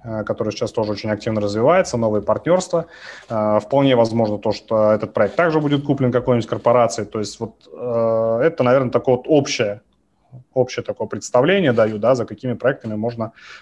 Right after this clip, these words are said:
можно следить, куда можно инвестировать, но, э, с, с уклоном на какие-то долгосрочные перспективы, то есть на попытку срубить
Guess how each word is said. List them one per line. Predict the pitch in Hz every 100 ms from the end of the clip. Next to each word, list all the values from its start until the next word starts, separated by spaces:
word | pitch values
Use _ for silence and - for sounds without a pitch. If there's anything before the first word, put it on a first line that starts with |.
| -
можно | 120 107
следить, | 123 156 160
куда | - 120
можно | 117 110 113
инвестировать, | 113 113 214 220 143 -
но, | 123 135 190 135 127 117 113 110
э, |
с, | - - 120
с | 110 -
уклоном | 110 135 160 120 110
на | 127 127
какие-то | 113 - 120 107
долгосрочные | 113 110 117 131 120 - 107 104 -
перспективы, | 117 - 127 - 190 208 139 107
то | - 113
есть | 110 - -
на | 110 117 117 117 113 110
попытку | 107 - 127 -
срубить | - 120 117 123 120 -